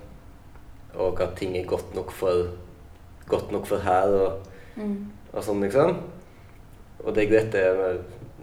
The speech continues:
Speaker 1: altså, en skal ha, liksom, en skal ha alle typer breddekunst og, og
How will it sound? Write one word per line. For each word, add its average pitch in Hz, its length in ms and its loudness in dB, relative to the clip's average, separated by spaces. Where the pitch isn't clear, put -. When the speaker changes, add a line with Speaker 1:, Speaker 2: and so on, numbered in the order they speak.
Speaker 1:
altså, 101 220 -2
en 90 100 -4
skal 98 140 -4
ha, 95 100 4
liksom, 95 400 0
en - 380 -8
skal 101 180 0
ha 92 240 6
alle 92 360 6
typer 92 340 0
breddekunst 90 840 2
og, 92 260 4
og 92 640 -2